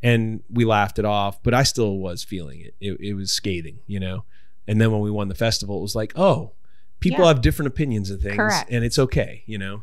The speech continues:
Speaker 1: Okay,
Speaker 2: Right.
Speaker 1: go ahead. Sorry.
Speaker 2: So then my second one is that on the positive side of awards is that it then affords you future opportunities.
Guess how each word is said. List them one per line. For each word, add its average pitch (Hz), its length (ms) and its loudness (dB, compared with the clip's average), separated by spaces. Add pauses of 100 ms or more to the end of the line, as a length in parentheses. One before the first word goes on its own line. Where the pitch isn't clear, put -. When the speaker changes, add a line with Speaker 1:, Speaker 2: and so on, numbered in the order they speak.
(120)
Speaker 1:
Okay, 214 120 0 (120)
Speaker 2:
Right. 202 60 -2
Speaker 1:
go 127 80 4
ahead. 98 220 0
Sorry. 92 340 -8
Speaker 2:
So - 260 0
then 202 600 -4
my 190 240 -4
second 240 420 -2
one 185 320 -4
is 175 220 -8
that 175 380 -6 (340)
on 180 160 4
the 175 80 2
positive 208 540 4
side 170 520 0 (100)
of 160 520 -2
awards 160 760 -4
is 160 200 -2
that 160 340 2
it 180 180 -2
then 180 640 -4
affords 170 500 -2
you 165 380 -2 (240)
future 180 400 4
opportunities. - 960 -8